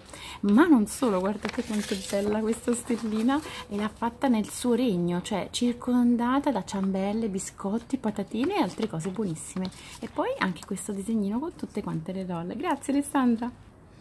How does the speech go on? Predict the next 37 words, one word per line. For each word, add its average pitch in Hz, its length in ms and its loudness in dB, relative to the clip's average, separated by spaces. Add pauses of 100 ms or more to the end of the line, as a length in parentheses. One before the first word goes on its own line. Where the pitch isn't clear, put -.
(400)
E 302 140 -4
questo - 320 -2
invece 233 420 0
è - 80 -4
il 175 200 0
disegno 170 400 0
delle 180 280 -2
nostre 254 380 -2
roll 226 260 0
fatto - 320 -2
da 196 120 0
Martina 175 540 -2
che 170 120 -4
ha 175 100 0
otto 180 280 -4
anni, 202 280 4
vede 190 180 0
sempre 185 260 0
i - 20 0
nostri 175 320 -2
video 294 260 2 (320)
e - 80 0
le 208 60 8
è 202 40 4
piaciuto 202 360 0
quando 160 260 0
abbiamo 160 200 0
aperto 185 580 0 (280)
il 202 520 2
Lollo 170 360 2
Punk 156 440 0
Boy. 156 360 0 (220)
E 359 180 -2
lo 359 120 4
dici 415 360 2
a 403 80 8
me, 381 420 0